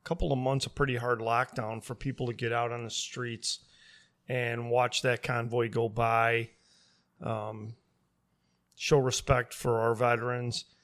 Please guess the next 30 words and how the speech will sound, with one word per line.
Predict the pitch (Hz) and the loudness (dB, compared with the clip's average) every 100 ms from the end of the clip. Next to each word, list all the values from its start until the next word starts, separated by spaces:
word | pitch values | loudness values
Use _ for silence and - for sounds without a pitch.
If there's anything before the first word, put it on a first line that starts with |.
| _ _ | _ _
So | - 151 143 135 - _ - | 2 8 8 6 2 _ -2
I | - | 0
hear | 131 175 180 147 | 4 4 6 6
that | 135 139 127 131 - _ _ - | 6 6 6 4 -4 _ _ -16
coming | - 143 147 | -2 0 2
up, | 143 139 - | 4 4 2
I | 120 | -4
believe | 120 131 165 | -2 0 0
it's | 135 - | -2 -2
next | 135 117 - | -4 -4 -6
week. | 127 127 117 113 | -4 -4 -4 -8
It | - | -8
might | 123 127 123 | -4 -2 -2
be | |
this, | 117 110 - - - - - - | -4 -2 -4 -4 -6 -8 -10 -10
is | 127 | -8
it | |
next | 127 143 - | -4 -2 -2
week | 185 | -2
or | 175 | -2
the | |
following | - 123 117 | -2 -4 -4
week? | 110 127 _ - - - _ _ | -4 -8 _ -20 -20 -20 _ _
December | - 117 - 156 160 160 151 143 | 0 4 6 4 8 10 10 8
seventeenth | - - 147 135 123 - - 175 139 131 - - _ _ _ _ _ | 6 6 6 4 -4 -6 -2 0 0 -2 -6 -20 _ _ _ _ _
is | 131 135 120 | 2 4 6
the | 131 | 6
hometown | 139 139 - 131 127 120 | 8 6 4 2 4 0
holiday | 117 139 135 123 110 | 4 8 8 6 2
parade. | 113 - 113 107 107 | 2 2 2 0 -2